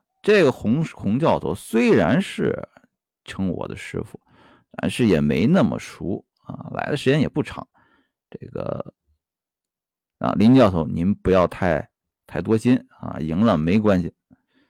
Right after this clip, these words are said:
啊，这林冲一听，啊，这下子放心了，啊，可以出手了。啊，于是呢，俩人，啊，各挑了一个棒子，啊，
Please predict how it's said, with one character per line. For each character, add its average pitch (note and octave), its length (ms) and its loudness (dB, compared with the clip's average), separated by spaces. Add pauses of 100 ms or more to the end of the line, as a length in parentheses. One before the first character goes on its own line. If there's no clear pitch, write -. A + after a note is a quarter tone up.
(1080)
啊， - 180 -14
这 A2+ 80 -4
林 E3+ 160 0
冲 A3+ 240 6
一 C#3+ 120 4
听， F#3+ 260 2 (680)
啊， - 260 -14
这 E2 160 -4
下 D#2 140 -4
子 D2+ 80 -6
放 D#2 200 -4
心 D#2 160 -6
了， D2+ 200 -8 (800)
啊， - 280 -12
可 A#2+ 140 4
以 B2+ 80 8
出 D3+ 180 6
手 G2+ 160 8
了。 - 160 4 (1120)
啊， - 220 -8
于 F#3 160 4
是 G#3 180 6
呢， C#3 220 4 (540)
俩 F#2+ 200 2
人， A#2 220 2 (300)
啊， - 360 -14 (680)
各 C3 240 4 (240)
挑 A#2+ 300 4
了 G#2+ 120 6
一 G2+ 100 4
个 G#2 280 2 (1160)
棒 A2 240 2
子， F#2 60 0 (380)
啊， - 180 -14